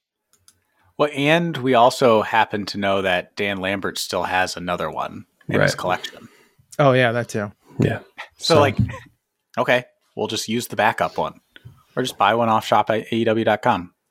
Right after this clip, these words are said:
Speaker 1: Promo code Wrestling Elitists. That
Speaker 2: One
Speaker 1: doesn't
Speaker 2: day.
Speaker 1: actually work.
Speaker 2: One day.
Speaker 3: That's like,
Speaker 2: One day.
Speaker 3: <laughs> wait, when did we talk about that? Uh, <laughs> okay, so one thing that we did talk about,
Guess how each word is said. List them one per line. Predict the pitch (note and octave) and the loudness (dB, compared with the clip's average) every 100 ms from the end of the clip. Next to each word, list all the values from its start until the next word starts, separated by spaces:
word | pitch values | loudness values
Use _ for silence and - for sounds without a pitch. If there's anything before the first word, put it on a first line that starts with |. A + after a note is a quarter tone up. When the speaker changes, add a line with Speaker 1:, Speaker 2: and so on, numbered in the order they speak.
| - | -4
Speaker 1:
Promo | G2 G2+ | 0 0
code | - G#2 G2 | 0 -2 0
Wrestling | G2 - G2 | -2 -2 -4
Elitists. | G2 F#2 - - - _ _ _ _ - - - - _ _ _ _ | -4 -4 -6 -8 -10 _ _ _ _ -20 -20 -20 -20 _ _ _ _
That | - | -2
Speaker 2:
One | G#2+ | 0
Speaker 1:
doesn't | G#2+ | 0
Speaker 2:
day. | F#2 | -4
Speaker 1:
actually | - F2+ | -8 -10
work. | D#2+ E2 _ - | -10 -12 _ -10
Speaker 2:
One | C3+ C3+ C#3 | -4 2 4
day. | A2 A2+ | 4 0
Speaker 3:
That's | - | -2
like, | - | -2
Speaker 2:
One | F3+ F3+ | 2 4
day. | C#3+ G#2 - - F3 - E3+ F3 | 4 2 -2 -4 -2 0 -4 -4
Speaker 3:
<laughs> | - | -2
wait, | A#3 A3 D3+ - | 2 4 2 -2
when | F3 | -6
did | G3+ A3+ | -4 -6
we | A3 | -2
talk | D3+ G#3 | 0 0
about | E3+ C#3+ D3+ | 2 2 2
that? | F#3 D#3 - - - - | -2 -4 -6 -18 -16 -4
Uh, | D3 - - - - D#4 - _ - - | -2 -2 -4 -4 0 0 -2 _ -20 -8
<laughs> | |
okay, | F3 G3+ E3+ | -2 0 -2
so | - F#3 D#3+ D#3 | 2 4 4 0
one | D3 E3+ | 0 2
thing | F#3+ | 4
that | F3+ D3 | 2 0
we | |
did | C#3 D3 | -4 -4
talk | - C#3 C3+ | -2 -2 -2
about, | B2+ B2 B2 B2 B2 | -4 -4 -4 -4 -6